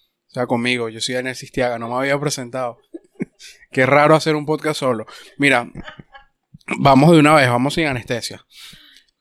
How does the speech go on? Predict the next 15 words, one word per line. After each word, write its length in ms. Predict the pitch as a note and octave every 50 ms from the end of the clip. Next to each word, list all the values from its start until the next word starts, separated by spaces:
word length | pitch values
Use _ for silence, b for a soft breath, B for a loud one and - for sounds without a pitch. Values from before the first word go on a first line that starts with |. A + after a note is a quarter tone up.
| _ _ _
La 240 | - C#3 D3 D#3 D#3
dinámica 640 | D#3 E3 G3 G3+ F3 D#3 D#3+ D#3 - F#3 G3 - -
es 140 | - B2+ B2+
la 100 | C3 D3+
siguiente. 540 | D3 - C#3+ C#3 D#3+ E3 C#3+ - A2+ A2 _ _ _ _
Yo 220 | C#3+ C3 B2+ C#3
voy 160 | D3+ F3 F#3 G3
a 60 | F#3+
decir 280 | E3+ D#3 - D#3 C#3+ C3+
una 120 | C3+ D3
opinión 360 | D#3+ - D3 C3+ C3 C3 C3
que 120 | B2 C#3+ D3
yo 100 | D3+ D3
considero 520 | - D#3+ D#3+ C#3+ - C3 A#2+ B2 C3+ D3 -
impopular 880 | C#3 C#3+ C3+ B2+ B2 - C#3+ D3 D3 E3 D#3+ D3+ C#3 B2+ B2+ C3 _